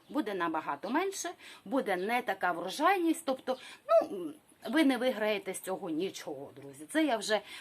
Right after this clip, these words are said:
е, пройдений етап на моєму житті, то, ну... Звісно, хто хо-, хоче, будь ласочка, робіть. Я роблю тільки так, друзі. Ще, друзі, дуже хочу подякувати, хто скидає гроші нам на картку. Картка в опису цього відео.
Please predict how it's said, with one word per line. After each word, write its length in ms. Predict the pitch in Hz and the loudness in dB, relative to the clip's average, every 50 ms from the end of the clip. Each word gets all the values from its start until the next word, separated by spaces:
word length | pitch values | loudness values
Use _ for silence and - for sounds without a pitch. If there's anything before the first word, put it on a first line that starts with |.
| - - | -6 -4
е, 180 | 175 180 185 170 - - | -2 -2 -2 -4 -4 -2
пройдений 640 | - 262 294 311 285 196 220 214 196 202 185 190 - | 2 4 6 6 6 4 2 2 2 2 -2 -2 -2
етап 380 | 196 202 - 277 311 370 359 311 | -4 -2 0 2 2 2 4 4
на 140 | 302 311 | 4 4
моєму 480 | 285 277 269 277 269 262 262 247 247 254 | 6 4 4 4 2 2 0 0 -2 -4
житті, 460 | 208 214 226 220 - - 233 214 208 - | -4 -4 -6 -8 -6 -6 -6 -6 -4 -2
то, 220 | - 269 254 233 - - - - - - - | -2 0 0 0 -2 -6 -14 -16 -18 -18 -18
ну... 360 | - - 679 659 622 523 - - - - - _ _ - 330 349 | -4 0 2 4 4 2 0 -6 -12 -20 -20 _ _ 4 6 6
Звісно, 280 | 320 302 - - 196 | 8 6 4 2 -4
хто 220 | 190 - - 294 - | -8 -4 -2 -2 -2
хо-, 220 | - - - - - - - - - | -2 -4 -10 -10 -12 -14 -12 -8 -6
хоче, 240 | - 311 - 220 | -6 -4 -4 -4
будь 200 | 175 151 175 156 | -6 -6 -6 -6
ласочка, 460 | 170 165 160 - - - - - - 143 | -6 -6 -6 -8 -10 -14 -14 -14 -14 -14
робіть. 360 | 139 135 120 123 120 - - | -14 -14 -16 -18 -18 -8 0
Я 180 | 277 381 370 294 | 4 4 4 6
роблю 320 | 233 214 190 185 170 160 | 4 2 2 0 -4 -6
тільки 440 | 151 - - 190 196 190 - - 156 | -6 -6 -6 -6 -6 -6 -6 -12 -14
так, 220 | - - - 110 98 98 101 | -14 -14 -18 -20 -18 -20 -20
друзі. 220 | - 135 - - - - - - - - - | -20 -18 -18 -18 -18 -16 -16 -14 -14 -10 -4
Ще, 240 | - - 269 240 | 2 4 4 4
друзі, 320 | 202 190 180 170 156 147 143 - - - - | 4 2 -4 -6 -6 -8 -12 -12 -16 -20 -14
дуже 260 | 185 214 262 233 240 | -8 -6 -4 -2 -2
хочу 300 | 226 - 220 208 - 220 | -2 -2 -2 -2 -2 -4
подякувати, 580 | 202 - 208 196 196 175 170 - 175 175 170 175 | -4 -4 -2 0 0 0 -2 -4 -8 -8 -8 -10
хто 220 | 165 - - 196 | -10 -10 -8 -6
скидає 580 | 196 - - 190 180 180 175 170 170 170 160 156 - - - - | -6 -6 -6 -4 -2 2 2 2 2 0 -2 -4 -4 -10 -16 -10
гроші 440 | 160 175 220 220 202 202 - 214 190 | -4 0 0 2 2 0 -2 -4 -2
нам 280 | 185 185 185 180 165 160 - - - - | 0 0 0 -2 -4 -6 -12 -14 -8 -4
на 140 | 185 202 190 | -2 0 2
картку. 420 | - 240 269 302 294 - - 190 | 6 6 6 6 4 0 -6 -4
Картка 440 | - - 190 208 196 - - 190 185 | 0 2 2 2 0 -2 -4 -2 -2
в 120 | 180 196 | 0 0
опису 380 | 214 202 - 185 175 - - 175 | -2 -2 -2 -6 -10 -10 -10 -10
цього 300 | - - 185 165 190 180 | -8 -8 -8 -6 -6 -6
відео. 520 | 175 233 262 302 233 202 196 180 160 147 | -4 -2 -2 -2 0 0 -2 0 0 -2